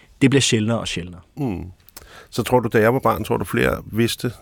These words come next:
Speaker 2: jeg er halvtreds år, enoghalvtreds år, vidste, tror du, flere vidste, hvem deres borgmester var, da jeg var barn?
Speaker 1: Ja, det har jeg ikke data på, men det vil jeg klart tro. Og man skal også huske, at da du var barn, så levede man også på mange måder en anden medievirkelighed. Altså,
Speaker 2: Mm.
Speaker 1: der var jo meget stærkere lokalaviser.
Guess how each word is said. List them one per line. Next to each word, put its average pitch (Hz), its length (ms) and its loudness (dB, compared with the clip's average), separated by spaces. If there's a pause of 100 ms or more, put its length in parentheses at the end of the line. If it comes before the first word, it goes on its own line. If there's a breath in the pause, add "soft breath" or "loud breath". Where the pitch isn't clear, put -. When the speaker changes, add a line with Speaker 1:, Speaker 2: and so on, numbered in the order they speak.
Speaker 2:
jeg 95 120 0
er 95 40 4
halvtreds 90 380 -4
år, - 260 -8
enoghalvtreds 101 460 -4
år, - 200 -6
vidste, 113 240 2
tror 113 100 2
du, 101 80 -6
flere 120 260 0
vidste, 110 380 -2
hvem 98 380 -4 (300)
deres 90 240 0
borgmester 95 380 -2
var, 92 140 -4
da 92 100 -4
jeg 95 100 2
var 101 60 -4
barn? - 220 -8 (680 loud breath)
Speaker 1:
Ja, 110 140 2 (100)
det 139 280 6
har 123 160 2
jeg 123 120 4
ikke 120 180 0
data 113 180 0
på, 104 180 -4
men 101 100 -6
det 139 120 0
vil 160 60 4
jeg 143 80 2
klart 104 220 0
tro. - 220 -6 (120)
Og - 160 2
man 117 100 4
skal - 140 2
også 143 160 2
huske, 160 240 4
at 123 60 0
da 123 60 0
du 139 140 2
var 147 80 4
barn, 110 260 2
så 135 100 -2
levede 127 160 4
man 131 120 2
også 117 220 0
på 131 80 0
mange 117 220 2
måder 120 140 0
en 113 60 0
anden 117 300 -2
medievirkelighed. 113 680 -2 (500 loud breath)
Altså, 107 200 0
Speaker 2:
Mm. 92 40 -2
Speaker 1:
der 110 80 2
var 101 160 4
jo 101 180 2
meget 104 200 4
stærkere 117 320 2
lokalaviser. 113 640 -4